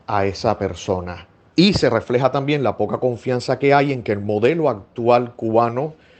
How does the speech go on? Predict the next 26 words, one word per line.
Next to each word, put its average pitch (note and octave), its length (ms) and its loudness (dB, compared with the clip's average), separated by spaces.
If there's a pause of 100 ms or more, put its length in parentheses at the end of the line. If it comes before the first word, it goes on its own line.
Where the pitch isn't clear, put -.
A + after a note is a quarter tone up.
(120)
o B2 100 4
el A#2+ 80 4
modelo A#2 380 2
ruso C3+ 460 -2
o A#2 120 4
el G#2+ 120 4
modelo G2+ 480 0
chino B2 500 -4 (320)
sean B2 560 0
los G2+ 120 -4
que G2 280 -6 (140)
saquen C#3 760 0
al F#2+ 240 -6
pueblo A#2+ 420 0
cubano A#2 540 0
de G#2 100 -2
la F#2+ 120 -2
grave G#2 340 0
crisis G#2+ 560 -6 (240)
socioeconómica G#2 1120 0 (240)
que G2+ 80 -8
está G2 200 -2
viviendo G2 420 -2
en F2+ 60 -6
estos F2+ 200 -12
momentos. D#2+ 500 -16